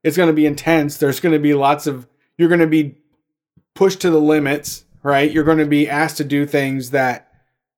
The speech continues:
you never wanted to do. You're gonna be, you're gonna, they're, they are literally, like, setting you up, like, to be comfortable with their management style means, like, we own you.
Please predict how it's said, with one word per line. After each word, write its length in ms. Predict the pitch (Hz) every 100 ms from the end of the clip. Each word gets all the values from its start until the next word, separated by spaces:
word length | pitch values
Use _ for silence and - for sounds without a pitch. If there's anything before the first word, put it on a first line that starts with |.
| _
you 140 | 135 151
never 280 | 156 147
wanted 300 | 143 143 135
to 60 | 123
do. 500 | 120 120 117 120 131 135
You're 120 | 139
gonna 140 | 151
be, 260 | 147 135 127
you're 180 | 151 156
gonna, 160 | 165 147
they're, 260 | 165 156
they 200 | 147 170
are 160 | 180 156
literally, 520 | 139 170 165 160 151
like, 200 | 147 139
setting 420 | - - 147 147 143
you 180 | 131
up, 280 | 135 131 113
like, 340 | 123 120 113 _ _ _ _ -
to 100 | 156
be 160 | 156
comfortable 480 | 156 151 151 151 139
with 160 | 135 131
their 140 | 139
management 500 | 135 135 135 123 120
style 380 | - 127 120 117
means, 340 | 120 127 120
like, 380 | 123 117 110 - _
we 300 | 127 131 143
own 320 | 135 139 135
you. 400 | 127 117 110 104